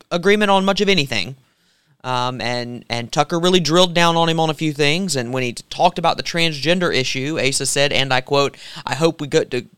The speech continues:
talk about some real issues here in a little while." Eh. Then he asked him about the vaccination and, and, and all this other stuff, and, and then at the end, Asa made a case for why you should give him a dollar.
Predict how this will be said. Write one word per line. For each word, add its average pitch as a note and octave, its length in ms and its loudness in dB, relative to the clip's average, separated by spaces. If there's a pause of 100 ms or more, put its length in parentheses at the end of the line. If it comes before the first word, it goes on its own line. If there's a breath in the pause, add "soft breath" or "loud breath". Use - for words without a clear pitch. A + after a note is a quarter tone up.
talk D#3 240 0
about C#3+ 240 0
some C3 220 -6
real D3+ 240 0
issues B2 420 -2
here C3 140 -4
in A#2+ 80 -8
a A#2 40 -8
little A2 200 -6
while." G#2 360 -2 (160)
Eh. B3+ 120 0 (1600)
Then F3 540 0
he E3 200 -2
asked C#3+ 220 0
him D3 100 -6
about C3+ 180 2
the A#2+ 60 -12
vaccination E3+ 1080 0
and, A#2 380 -6 (180)
and, A2 320 -8
and G#2 160 -8
all D#3 220 2
this D3 100 -2
other C3 180 0
stuff, C#3+ 520 2
and, A2 240 -6 (160)
and G#2 240 -14
then A#2 80 -8
at G#2+ 100 -12
the - 160 -10
end, C3 340 -4
Asa A#2 280 -6
made G#2 240 -8
a F2 240 -10 (160)
case G2+ 260 -8
for - 380 -14
why F#2 160 -12
you F#2+ 100 -10
should - 140 -10
give A2 100 -10
him G#2+ 140 -12
a - 20 -14
dollar. B2 380 -4